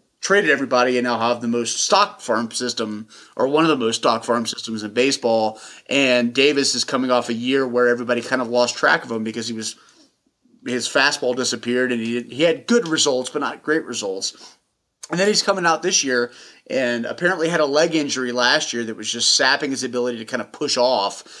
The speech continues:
Uh, and his fastball is four to five miles an hour fast, faster at this point in time than it was for most of all of last year. So it's almost like he's a completely different pitcher now than he was when the Reds got him. Uh, he's the pitcher that probably was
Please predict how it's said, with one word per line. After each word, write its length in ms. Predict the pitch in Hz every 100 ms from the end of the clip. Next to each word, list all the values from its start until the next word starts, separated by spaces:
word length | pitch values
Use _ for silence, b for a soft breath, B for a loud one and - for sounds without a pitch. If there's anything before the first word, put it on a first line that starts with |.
| B B
Uh, 320 | - 117 107 98
and 120 | 127
his 120 | 135
fastball 500 | 156 143 147 131 123
is 80 | 123
four 280 | - 135 135
to 60 |
five 340 | 120 127 127 117
miles 300 | 113 120 117
an 40 |
hour 160 | 113 107
fast, 440 | - 120 127 - -
faster 640 | - 135 139 147 127 95 - 113
at 180 | 123 120
this 140 | 139
point 260 | - 135 110
in 60 |
time 320 | 110 123 123
than 100 | 120
it 80 | 104
was 380 | 107 123 113 - B B B
for 160 | - 143
most 320 | 147 165 170
of 60 | 127
all 180 | 120 123
of 80 | 117
last 360 | 120 117 -
year. 280 | 135 139 98
So 160 | 107 110
it's 140 | 110
almost 240 | 165 185
like 100 | 156
he's 160 | 131 127
a 60 | 117
completely 380 | 113 147 139
different 480 | 113 - 139 160 113
pitcher 500 | 123 147 123 98 90 B B B B
now 340 | 113 135 135 127
than 140 | 117
he 60 | 113
was 300 | 117 123 120
when 120 | 117
the 80 | 110
Reds 240 | 123 113
got 340 | - 120 123
him. 280 | 117 101 101 B B B
Uh, 220 | - 113
he's 220 | 113 123 -
the 80 |
pitcher 300 | 120 151 156
that 300 | 135 120 -
probably 520 | - 185 240 220 175 147
was 560 | 127 139 165 139 120